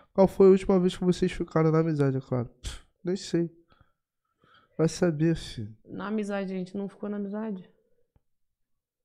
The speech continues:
Speaker 2: Ficou quando ficou e ficou. Acabou depois.
Speaker 1: Só um copinho, cara, pra aquecer, pô. Que isso? Deixa a menina tranquila, saudável, pô.
Speaker 2: Que tipo de homem que te atrai?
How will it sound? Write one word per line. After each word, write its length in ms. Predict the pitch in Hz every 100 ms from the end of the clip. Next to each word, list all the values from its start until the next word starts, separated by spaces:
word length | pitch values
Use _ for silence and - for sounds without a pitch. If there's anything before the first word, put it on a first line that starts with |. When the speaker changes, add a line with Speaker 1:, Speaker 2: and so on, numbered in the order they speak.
| _ _
Speaker 2:
Ficou 280 | 196 - 196 196
quando 180 | 226
ficou 380 | 220 233 220 233
e 100 | 240
ficou. 380 | 240 254 247 220
Acabou 360 | 180 - 202 190
depois. 320 | 185 190 180 _ _ _ _ - _ _ _ _ _ _ - - - - - _
Speaker 1:
Só 260 | - - 208
um 60 |
copinho, 560 | 220 233 220 220 202 214
cara, 260 | - 151 139
pra 160 | 139 165
aquecer, 580 | 170 196 190 - 175
pô. 160 | 175 139
Que 240 | - 190
isso? 260 | 190 190 -
Deixa 260 | 135 156 185
a 20 |
menina 400 | 185 175 180 185
tranquila, 480 | 185 180 - 175 175
saudável, 680 | - 165 160 151 175 160
pô. 340 | 139 - 110 107 - _ _ _ _ - _ _
Speaker 2:
Que 160 | - 277
tipo 400 | 277 277 262 277
de 140 | 226
homem 200 | 240 240
que 100 | 240
te 120 | -
atrai? 580 | 240 220 190 170 156 151